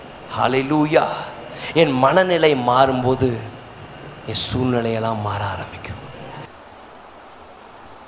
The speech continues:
புயல்ல காப்பாற்றுவதற்கு மனுஷன் உள்ள வர முடியாது, ஆனா அவரோட வார்த்தை உள்ள வரும்.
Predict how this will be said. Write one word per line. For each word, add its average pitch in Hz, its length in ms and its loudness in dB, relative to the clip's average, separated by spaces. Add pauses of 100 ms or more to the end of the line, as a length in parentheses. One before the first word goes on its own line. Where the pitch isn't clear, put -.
(240)
புயல்ல 160 320 4
காப்பாற்றுவதற்கு 160 680 2
மனுஷன் 143 360 2
உள்ள 139 220 4
வர 131 140 6
முடியாது, 123 360 4
ஆனா 113 120 4
அவரோட 110 300 2
வார்த்தை 117 380 -4
உள்ள 120 180 -6
வரும். - 220 -12